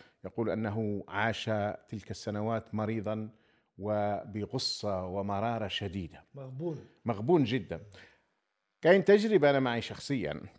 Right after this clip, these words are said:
Speaker 1: يعني المرة الماضية ت-، دردشت فيها مع بعض إخواننا، اللي هو أيضا اللي خلف شيخ نحناح،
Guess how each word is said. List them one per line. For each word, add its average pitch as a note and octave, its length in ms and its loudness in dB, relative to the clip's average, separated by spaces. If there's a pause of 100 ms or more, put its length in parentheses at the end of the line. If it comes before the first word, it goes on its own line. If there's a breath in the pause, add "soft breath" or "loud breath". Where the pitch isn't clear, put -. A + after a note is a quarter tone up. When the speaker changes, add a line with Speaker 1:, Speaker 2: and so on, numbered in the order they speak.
(220)
Speaker 1:
يعني G#2+ 380 2
المرة G#2+ 300 0
الماضية G#2 360 2
ت-، - 240 -8 (300)
دردشت G2 440 -4
فيها F2 240 -4
مع E2 140 -8
بعض E2 160 -8
إخواننا، D#2 460 -8 (640 soft breath)
اللي A2+ 100 4
هو B2+ 160 6
أيضا D#3+ 480 8
اللي D3+ 380 2
خلف F#3 280 0
شيخ B2+ 220 -8
نحناح، - 460 -14